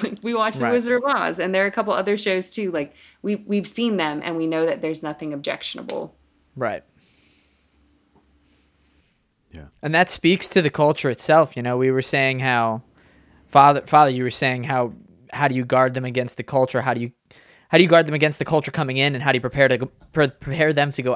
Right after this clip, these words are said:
Speaker 2: out into the culture? But the very fact that older shows typically are fine, right? I mean, you, the example you gave was Wizard of Oz. What immediately came to my head is, like, our kids will watch Singin' in the Rain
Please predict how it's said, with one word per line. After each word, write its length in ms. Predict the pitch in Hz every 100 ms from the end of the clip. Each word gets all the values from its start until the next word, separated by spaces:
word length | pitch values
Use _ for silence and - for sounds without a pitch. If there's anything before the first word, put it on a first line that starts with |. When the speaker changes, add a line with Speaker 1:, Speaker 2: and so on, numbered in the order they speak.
| -
Speaker 2:
out 220 | 147 -
into 300 | 143 190 -
the 100 | 127
culture? 500 | - 175 - 71 131 - - - - _
But 120 | - 135
the 60 |
very 240 | 135 151 139
fact 320 | 135 135 -
that 180 | 131 -
older 360 | 156 156 139 131
shows 720 | - 160 139 131 117 - - _ _ _ _ _ _ _ _ _
typically 420 | - 190 - 135
are 80 | 110
fine, 420 | - 156 131 110 - - _
right? 240 | 139 147 143
I 80 | 135
mean, 160 | 127
you, 100 | 131
the 140 | 127 135
example 400 | 131 143 131 131
you 160 | 131
gave 240 | 131 127 113
was 160 | 117
Wizard 220 | 135 120
of 80 | 113
Oz. 240 | 131 131 123
What 80 |
immediately 420 | 123 131 123 113 117
came 200 | 143 123
to 40 |
my 200 | 120 131
head 200 | 185 123
is, 160 | 107 113
like, 180 | 104 -
our 120 | 127
kids 300 | - 139 120
will 260 | 135 147 143
watch 320 | 123 127 -
Singin' 260 | 143 131 127
in 80 |
the 80 | 117
Rain 400 | 113 123 127 131